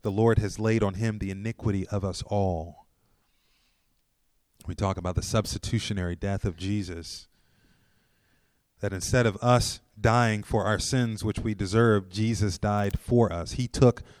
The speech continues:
our punishment for us. But he didn't stay dead.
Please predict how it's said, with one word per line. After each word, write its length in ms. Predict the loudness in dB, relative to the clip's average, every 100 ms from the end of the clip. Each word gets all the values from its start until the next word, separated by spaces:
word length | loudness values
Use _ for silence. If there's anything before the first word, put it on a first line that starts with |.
| _
our 100 | -4
punishment 640 | 0 2 4 2 -2 -6 -8
for 320 | 0 2 2
us. 600 | -2 -8 -12 -14 -14 -20 _ _ _ _ _ _ _ _ _ _ _ _ _ _ _ _ _ _ _ _ _ _ _ _ _ _ _ _ _ _ _ _ _ _ _ _ _ _ _ _ _ _ _ _ _
But 100 | -4
he 80 | 0
didn't 200 | -2 -4
stay 200 | -4 -2
dead. 360 | -2 -8 -10